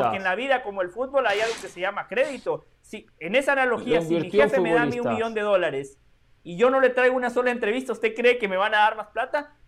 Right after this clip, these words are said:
Speaker 1: ¡Claro que no! O sea, Mauri Vergara ha perdido
Speaker 2: Son
Speaker 1: fe en
Speaker 2: cosas
Speaker 1: Ricardo
Speaker 2: diferentes.
Speaker 1: Peláez.
Speaker 2: Técnico, jugadores fue cosa diferente. Y compró jugadores como cualquier equipo, que algunos funcionan,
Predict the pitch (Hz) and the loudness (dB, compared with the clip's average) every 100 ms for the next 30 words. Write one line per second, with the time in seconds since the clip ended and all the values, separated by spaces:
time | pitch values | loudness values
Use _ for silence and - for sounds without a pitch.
0 | - 262 330 - 202 254 349 330 202 - | -6 -2 0 0 -2 0 2 2 0 -6
1 | 202 - 240 233 247 285 285 220 196 254 | -18 -10 -6 -4 -2 -2 -2 -6 -4 -4
2 | 294 269 262 214 226 254 226 240 269 254 | -2 -4 -4 -10 -6 2 4 4 6 6
3 | 226 190 196 190 190 226 180 175 147 120 | 6 2 2 2 4 4 4 2 2 0
4 | - - _ _ _ - _ _ 226 240 | -4 -20 _ _ _ -20 _ _ 2 2
5 | 226 208 208 202 175 175 233 254 - 196 | 2 -2 -2 -2 2 4 6 6 4 -2
6 | - 208 196 180 190 185 151 196 - 185 | -6 -6 -4 -6 -4 -4 -6 -8 -6 -4
7 | 180 254 - 226 220 214 180 143 - _ | 0 0 0 -2 -2 2 2 0 -6 _
8 | - 156 160 170 160 226 208 208 190 - | -8 -4 0 0 0 0 0 -2 -8 -4
9 | 139 113 _ _ 147 170 214 214 240 233 | -4 -4 _ _ -8 -4 -4 -2 -4 -2
10 | 269 277 | -4 -4